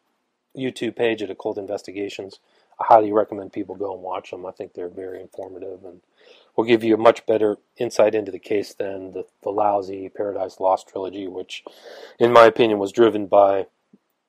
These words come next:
um, commercial concerns more than actually telling the truth. And, uh, so that's basically it. Abomination, I only covered a hundred pages. There's three hundred pages of information to go in that.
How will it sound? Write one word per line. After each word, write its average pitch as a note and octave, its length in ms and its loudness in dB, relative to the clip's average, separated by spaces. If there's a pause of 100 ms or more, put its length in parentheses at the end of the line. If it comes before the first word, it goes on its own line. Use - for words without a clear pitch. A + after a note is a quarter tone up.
(240)
um, G2 240 -20
commercial A#2+ 560 -2
concerns G2+ 560 -12
more G2 260 -8
than F#2+ 200 -12
actually F#2+ 320 -14
telling F2 240 -16
the F2 80 -20
truth. F#2 220 -18 (840)
And, F#2 400 -16
uh, F2+ 260 -12 (1200)
so G2 540 -10 (500)
that's - 140 -4
basically E3+ 440 -2
it. A2 140 -4
Abomination, B2 800 0 (420)
I A2+ 60 2
only A2+ 200 2
covered A2+ 260 2
a A2+ 60 2
hundred A2+ 240 -4
pages. A2+ 480 -4
There's G#2 140 -8
three A#2 140 -8
hundred G#2+ 180 -6
pages G#2+ 300 -6
of G2+ 100 -10
information G#2 540 -8
to F#2 40 -14
go G#2+ 220 -6
in G#2+ 80 -8
that. A#2 200 -6